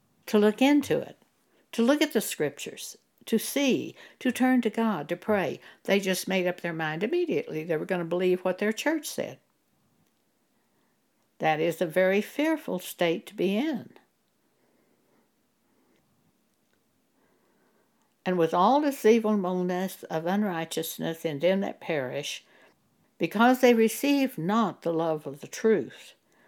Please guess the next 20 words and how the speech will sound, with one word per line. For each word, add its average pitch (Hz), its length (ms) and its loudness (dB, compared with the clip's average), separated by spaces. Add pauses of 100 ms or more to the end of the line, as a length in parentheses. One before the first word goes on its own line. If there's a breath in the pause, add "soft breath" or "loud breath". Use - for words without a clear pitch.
(600 soft breath)
that 175 180 0
they 196 120 0
might 165 280 -2
be 208 160 2
saved. - 720 -10
For 180 200 -2
this 196 300 -2
cause 139 600 -10 (340 soft breath)
God 190 280 0
shall 165 200 -2
send 214 300 0
them 143 120 -6
strong 196 420 -2
delusion, 156 640 -4 (840)
that 175 160 2
they 202 160 2
should 170 260 -2
believe 170 480 0
a 143 60 0
lie, 110 500 -10